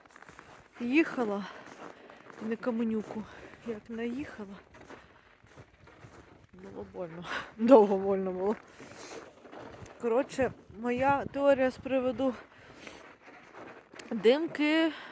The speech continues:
ем, мені здається, хибна, бо ось там, вдалечі, теж дуже димка висока, там є гора. Її н-, зараз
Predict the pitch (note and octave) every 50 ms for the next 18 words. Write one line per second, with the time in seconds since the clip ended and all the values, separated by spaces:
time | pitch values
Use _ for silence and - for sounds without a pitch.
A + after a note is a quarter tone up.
0 | - - B3+ A3+ A3+ A#3+ A#3 A3+ A3+ A#3 A3+ G#3+ F#3 F#3 A3 A#3+ B3 B3 B3+ A3+
1 | A#3 A#3 A#3 A#3+ A#3 - - - A#3 - - - C#4+ C4 A#3+ G3 G#3+ A#3+ D4 D4+
2 | B3+ G3 A#3+ A#3 F#3+ F#3+ F#3 - - - - - - - - - G#3 A3 - -
3 | - A#3 B3 C4+ D#4 D4+ C#4 C4 A#3 G#3 G#3 G3 F#3 G#3+ A3+ A3+ G#3+ G#3+ G#3+ -
4 | - - - - - G#3+ A3+ C4 D4+ - - - - - - - - - - -
5 | - C4 C4+ B3 A#3 G3 F#3+ F3+ G#3+ A3+ A3+ G3+ G#3 G#3+ G#3+ G#3 - - - -
6 | - - - - - - - - - - - - - - - - - - F#3 F3+
7 | G#3+ G#3+ G3+ F#3+ G3 G#3+ - A#3 A#3 B3+ - - - C#4 - - A#3 - A#3+ B3
8 | B3+ A#3+ A#3+ G3+ A3+ B3 A#3 G#3+ E3+ D#3 E3+ E3 - - - - - - - -
9 | G3+ G#3 A3+ B3+ C4+ C4 A#3+ - - - - - - G#3 G3 G3 A#3+ B3 C4 C4+
10 | A#3+ - -